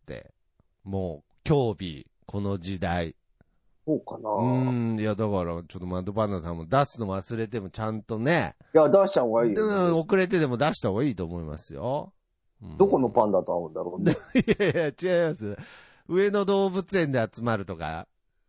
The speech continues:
Speaker 2: え？
Speaker 1: 和歌山でとかじゃないと思います。<laughs> パンダじゃないんですよ。
Speaker 2: あ、本物のパンダじゃない？
Speaker 1: <laughs> 違う。いや、だからそういう、ネットと現実でそういう誤解が生まれちゃうんですよ。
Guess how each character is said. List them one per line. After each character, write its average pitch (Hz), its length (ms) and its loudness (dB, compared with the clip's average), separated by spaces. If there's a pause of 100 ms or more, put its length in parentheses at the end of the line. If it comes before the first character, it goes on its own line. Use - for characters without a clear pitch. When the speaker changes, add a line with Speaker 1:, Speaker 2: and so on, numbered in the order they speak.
Speaker 2:
え？ 180 260 4
Speaker 1:
和 135 120 -2
歌 135 180 0
山 104 300 -2
で 87 120 -6
と 85 120 -14
か 90 140 -6
じ 78 100 -8
ゃ 71 60 -8
な 85 240 -8
い 78 60 -8
と - 100 -16
思 82 80 -18
い - 40 -14
ま - 60 -8
す。 - 240 -8
<laughs> - 60 -16
パ 320 100 2
ン 330 160 -4
ダ 139 140 2
じ 104 120 -6
ゃ 90 40 -4
な 120 200 -2
い 123 80 -4
ん 87 80 -10
で 67 100 -18
す - 180 -20
よ。 - 140 -18 (760)
Speaker 2:
あ、 269 80 8
本 262 300 4 (120)
物 311 120 6
の 359 100 4
パ 349 140 8
ン 311 60 2
ダ - 100 4
じ 220 80 0
ゃ 220 40 0
な 294 160 2
い？ - 60 -6
Speaker 1:
<laughs> 240 120 -10 (100)
違 233 60 -8
う。 - 20 -10 (680)
い - 40 4
や、 277 80 8
だ 339 180 6
か 302 80 6
ら 240 100 4
そ 320 380 6
う 330 40 2
い 320 60 2
う、 330 380 2 (400)
ネ 208 200 4
ッ 240 80 -4 (120)
ト 262 140 4
と 254 140 2
現 240 280 2
実 233 240 -6
で 196 80 0
そ 226 340 2
う - 20 0
い 226 440 2
う 208 40 -2
誤 196 160 -2
解 202 260 2
が 202 80 2
生 190 60 0
ま 214 140 2
れ 220 100 2
ち 233 140 0
ゃ 190 80 4
う 151 100 0
ん 104 80 -4
で 82 80 -6
す - 180 -14
よ。 50 220 -14